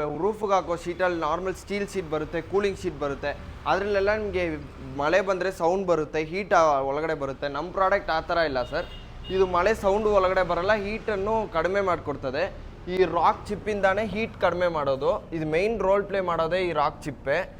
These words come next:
ಇದರಿಂದ ಟೆನ್ ಪರ್ಸೆಂಟ್ ನಿಮಗೆ ಹೀಟ್ನ ಕಡಿಮೆ ಮಾಡ್ಕೊಡ್ತದೆ ಸರ್. ಈ ಪ್ರಾಡಕ್ಟ್ ಹೆಸರು ವಾಲ್ ಪೇಪರ್ ಅಂತ.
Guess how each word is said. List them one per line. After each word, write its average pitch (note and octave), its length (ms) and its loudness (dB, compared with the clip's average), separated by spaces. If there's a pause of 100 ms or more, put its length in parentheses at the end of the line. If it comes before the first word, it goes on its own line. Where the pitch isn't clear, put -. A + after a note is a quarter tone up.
(300)
ಇದರಿಂದ G#3 300 4 (160)
ಟೆನ್ G#3+ 260 2
ಪರ್ಸೆಂಟ್ A3 540 0
ನಿಮಗೆ D#3 560 0
ಹೀಟ್ನ F#3+ 380 -4
ಕಡಿಮೆ E3 280 -2
ಮಾಡ್ಕೊಡ್ತದೆ A#2+ 640 -6 (340)
ಸರ್. F#3 120 2
ಈ F#3 40 4
ಪ್ರಾಡಕ್ಟ್ F3+ 460 2
ಹೆಸರು E3+ 300 -8
ವಾಲ್ D#3 280 0
ಪೇಪರ್ D#3+ 340 -4
ಅಂತ. B2 220 -6